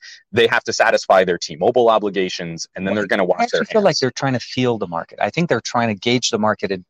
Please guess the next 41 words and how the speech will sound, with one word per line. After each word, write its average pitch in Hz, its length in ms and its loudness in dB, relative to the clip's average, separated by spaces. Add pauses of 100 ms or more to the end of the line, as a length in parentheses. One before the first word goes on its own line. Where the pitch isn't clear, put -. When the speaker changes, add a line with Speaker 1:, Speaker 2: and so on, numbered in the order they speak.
(140)
Speaker 2:
and 101 160 -4
see 135 320 0
how 101 160 0
it 95 80 0
offers. - 400 -2 (520)
They 156 100 6
didn't 214 240 6 (180)
Speaker 1:
I 233 100 0
think 320 180 4
they 302 160 8
know 262 280 6
from 151 180 -4
the 151 60 4
OnePlus 156 480 2
nine. 208 360 -4 (120)
I 120 120 2
think 175 200 0
that's 160 220 0
why 147 420 4
we 135 120 -4
saw 131 400 4 (160)
batches. 110 520 -2
Like, 107 140 0
they 156 100 4
would 220 140 -2
put 165 160 2
out 113 320 4 (100)
Speaker 2:
Mm-hmm. 113 200 -4 (200)
Speaker 1:
twenty 190 240 2
thousand 135 380 2
phones, - 460 -6
Speaker 2:
Yeah. 107 100 2
Speaker 1:
pre-order 165 400 4
in 117 60 0
China. 90 380 0 (220)
It 110 120 -2
would 104 120 0
sell 165 520 4
in 123 100 -2
a 104 80 0
second. - 800 -2